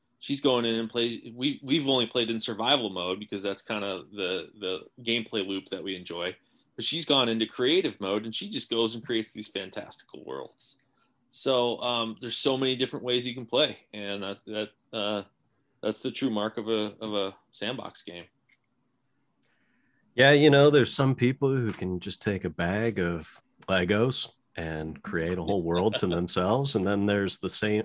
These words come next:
Speaker 2: other jackasses who need to have the pirate-themed ones or the astronaut-themed ones
Speaker 1: <laughs>
Speaker 2: in order to actually have some fun with it because they don't want to take the time to use their creative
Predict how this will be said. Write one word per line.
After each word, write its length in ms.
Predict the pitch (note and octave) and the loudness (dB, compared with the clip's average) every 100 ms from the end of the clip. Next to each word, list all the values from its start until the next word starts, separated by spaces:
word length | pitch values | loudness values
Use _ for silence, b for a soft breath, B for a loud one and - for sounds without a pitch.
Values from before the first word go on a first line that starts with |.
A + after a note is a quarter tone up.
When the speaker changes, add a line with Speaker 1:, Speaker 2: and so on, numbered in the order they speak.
| - | 0
Speaker 2:
other 260 | D3 C3+ | 2 4
jackasses 840 | F#2 F#2+ F#2 F2+ G2 F#2 - F#2+ - | 2 2 0 0 2 2 0 -2 -2
who 80 | |
need 260 | F#2 G2+ F#2+ | 0 0 0
to 80 | G#2 | 0
have 280 | G2 G2 - | 2 0 -2
the 100 | - | -6
pirate-themed 840 | - D3+ E3+ C#3+ - G2+ F#2 F2+ | 4 6 8 6 2 -2 0 0
ones 420 | G2 F2+ E2+ F2 | 0 0 -2 -4
or 120 | F#2+ F2+ | -2 0
the 140 | F#2+ | 2
astronaut-themed 920 | D3 D#3+ - A#2 G2 F2+ - G2 F#2 | 4 4 2 2 2 0 0 -2 0
ones 320 | F#2+ F#2 F#2+ - - | -2 -2 -4 -6 -8
Speaker 1:
<laughs> 180 | - A2 | -6 0
Speaker 2:
in 140 | A2+ | 4
order 240 | A#2+ B2 A2+ | 8 8 8
to 80 | |
actually 480 | A#2 A#2 - A#2+ F#2+ | 6 4 6 6 8
have 280 | B2+ D3 C3+ | 8 6 4
some 200 | - A2 | -2 -4
fun 300 | - G#2 G2 | 0 0 0
with 180 | G#2 - | 0 0
it 180 | G2+ - | 0 -2
because 280 | G#2+ G#2 F#2+ | -2 0 2
they 140 | G#2 | 4
don't 220 | A#2 A#2+ | 4 4
want 440 | A2 C#3+ E3+ - - | 4 6 6 4 -2
to 100 | - | 0
take 280 | B2 - | 0 0
the 80 | G2+ | -4
time 300 | - G#2+ F#2 | -2 -2 -2
to 40 | F#2+ | -4
use 260 | G2+ G2 | -4 -4
their 140 | F2 F2+ | -2 -2
creative 640 | - B2+ A2 A2+ D3+ A2+ | 2 4 6 6 6 4